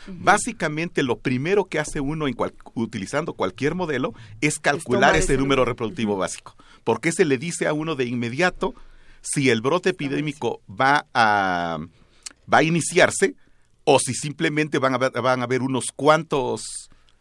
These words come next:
Speaker 2: eh, eh, individuos infectados y no va a haber un brote grande.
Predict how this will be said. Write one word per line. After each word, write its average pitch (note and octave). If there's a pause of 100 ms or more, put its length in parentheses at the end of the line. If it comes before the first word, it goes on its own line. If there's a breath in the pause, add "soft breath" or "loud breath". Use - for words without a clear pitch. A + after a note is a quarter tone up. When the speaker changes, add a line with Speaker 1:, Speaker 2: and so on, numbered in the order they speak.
(400)
Speaker 2:
eh, G2+
eh, A#2
individuos B2
infectados E3 (420 soft breath)
y C#3+
no C#3+
va D#3
a -
haber C#3
un C3
brote A#2+
grande. F3+